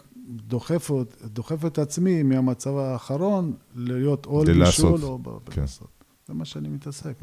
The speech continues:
Speaker 2: וכשאתה מצלם, כשאתה מביים, אז אתה בעצם קם בבוקר,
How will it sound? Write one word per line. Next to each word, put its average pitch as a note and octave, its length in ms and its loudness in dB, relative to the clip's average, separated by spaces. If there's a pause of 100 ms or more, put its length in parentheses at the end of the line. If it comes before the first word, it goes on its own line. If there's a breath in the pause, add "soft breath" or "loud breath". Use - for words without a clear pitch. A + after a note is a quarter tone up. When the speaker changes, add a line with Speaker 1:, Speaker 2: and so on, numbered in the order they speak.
(120)
Speaker 2:
וכשאתה F#2 840 4
מצלם, F2 680 4
כשאתה E2+ 260 0
מביים, E2+ 600 6
אז D#2 100 0
אתה - 120 0
בעצם E2+ 300 2
קם F2+ 240 2
בבוקר, E2 540 0